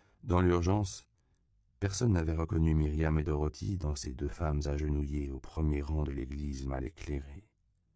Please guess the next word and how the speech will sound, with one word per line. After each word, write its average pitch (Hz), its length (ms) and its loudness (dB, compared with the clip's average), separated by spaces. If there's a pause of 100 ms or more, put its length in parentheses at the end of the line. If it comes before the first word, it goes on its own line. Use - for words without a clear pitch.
(2000)
Écrivain, 92 680 2